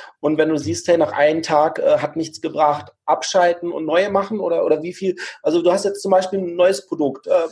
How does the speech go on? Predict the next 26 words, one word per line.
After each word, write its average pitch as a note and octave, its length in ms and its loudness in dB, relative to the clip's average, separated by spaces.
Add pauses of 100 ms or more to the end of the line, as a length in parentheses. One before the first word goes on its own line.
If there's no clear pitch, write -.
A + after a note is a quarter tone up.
Produkt, F3 400 -4 (340)
egal, C#3+ 500 0
so G#3+ 380 -6
eine G3 120 2
Karte C#3 380 2
oder C3 140 0
so C3 160 -6
eine B2+ 300 -6
sim-Karte D3+ 560 -2
oder C3 160 2
so, C3 120 -6 (320)
was - 160 -8
du C3+ 400 -2
promoten C#3 400 0
möchtest. B2 360 -4
Wie G3 80 -4
viele F#3+ 180 0
Anzeigen F3+ 420 2
startest E3+ 480 -2
du D3 60 -4
da C3+ 200 0
oder B2+ 200 0
so, A#2+ 400 -6
so C3 100 -4
im C3 120 -2
Durchschnitt? C#3 440 -2